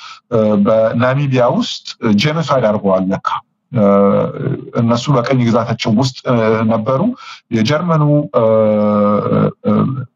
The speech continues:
ፕሬዚደንት፣ እ፣ አፖሎጃይዝ አድርጓል ለናሚቢያ እና፣ እና ለካሳ፣ እ፣ ምንድን ነው ያሉት? እ፣ ካሳ እንከፍላለን ነው ያሉት። ካሳው ምንድን ነው? እ፣ ሄልት ሴንተር፣ ኢንፍራስትራክቸር፣ እ፣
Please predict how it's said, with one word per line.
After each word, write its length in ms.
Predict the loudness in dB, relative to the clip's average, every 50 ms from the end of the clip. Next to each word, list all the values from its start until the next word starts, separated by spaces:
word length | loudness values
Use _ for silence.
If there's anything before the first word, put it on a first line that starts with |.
| _ _
ፕሬዚደንት፣ 540 | -4 -2 0 0 2 2 0 0 -2 -6 -10 -14 -16 -20 -20 -20 -20 _ _ _
እ፣ 140 | -2 0 0 2 2 2 0 0 -2 -4 -4 _ -4
አፖሎጃይዝ 580 | -4 -2 -2 0 0 0 2 0 0 0 0
አድርጓል 380 | -2 -4 -2 -2 -2 0 0 2 2
ለናሚቢያ 840 | 2 2 2 2 0 0 0 0 0 0 0 0 0 0 0 0
እና፣ 140 | 0 0 0 -2 -2 -4 -10 -16 -20 -20 -20 _ _ _
እና 200 | -4 0 0 2 2 0 0 -2 -4 -4
ለካሳ፣ 460 | 0 0 0 0 0 0 0 0 0 0 0 0 -2 -2 -6 -14 _ _ _ _ _ _ _ _ _ _ _ _ _ _ -20 -8
እ፣ 120 | -2 0 2 4 4 4 2 2 2 2 0 0
ምንድን 300 | -2 0 0 0 0 0
ነው 140 | 2 2 2 2
ያሉት? 360 | 2 2 2 0 -2 -4 -6 -10 -14 -14 -18 -20 -20 -20 -8
እ፣ 200 | -4 -2 -2 0 0
ካሳ 240 | 0 0 0 0 0
እንከፍላለን 560 | -2 -2 -2 -4 -2 0 0 0 2 0 0
ነው 120 | 0 0 0
ያሉት። 280 | 0 2 0 -2 -2 -4 -8 -8
ካሳው 400 | -4 -2 -2 0 0 0 0 0 0
ምንድን 300 | 0 0 0 0 0 0
ነው? 180 | 2 2 2 0 0 -4 -6 -6
እ፣ 120 | -2 0 0 2 2 2 2 2 2 0 0
ሄልት 300 | 0 0 0 -2 -2 -4 -4
ሴንተር፣ 460 | -2 -2 -2 0 0 0 -2 -2 -2 -4 -6 _ -18 -20 -20 -20 _ _ -2
ኢንፍራስትራክቸር፣ 880 | -2 -2 0 -2 -4 -4 -2 -2 -2 -2 -2 -2 -6 -4 -2 0 0 0 0 -2 -8 -16 -20 _ _ _
እ፣ 160 | -2 0 0